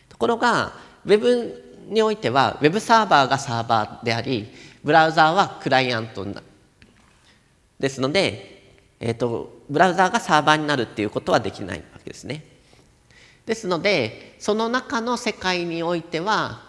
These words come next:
えっと、ディーエルビーの中の世界においては、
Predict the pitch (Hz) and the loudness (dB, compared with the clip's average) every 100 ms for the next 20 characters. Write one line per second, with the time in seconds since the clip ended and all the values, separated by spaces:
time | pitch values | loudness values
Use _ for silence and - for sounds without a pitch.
0 | _ _ _ - 120 117 - _ 156 110 | _ _ _ -14 -10 -10 -14 _ -2 -2
1 | 113 - - _ _ _ _ _ _ _ | -6 -20 -20 _ _ _ _ _ _ _
2 | _ _ 160 196 220 240 240 208 175 180 | _ _ -4 -2 -2 -2 -4 -4 -2 -2
3 | 196 175 165 175 160 156 147 143 - 175 | -2 -4 -4 -6 -4 -4 -2 -4 -6 -6
4 | 214 123 | -4 -4